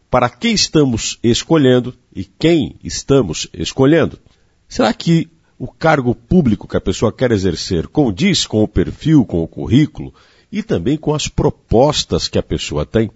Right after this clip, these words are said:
Tem muita gente fazendo proposta que não pode cumprir.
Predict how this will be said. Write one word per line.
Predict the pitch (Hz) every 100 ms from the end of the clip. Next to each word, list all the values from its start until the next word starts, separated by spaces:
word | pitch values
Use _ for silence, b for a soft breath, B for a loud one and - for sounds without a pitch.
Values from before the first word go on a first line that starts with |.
| _ b b b b b b -
Tem | 135
muita | 98 95 135 131 - 110 92
gente | 78 90 82 -
fazendo | 104 76 73 71
proposta | - 98 - 85 87 - 85
que | 101
não | 104
pode | - 73 71
cumprir. | - 104 - 147 147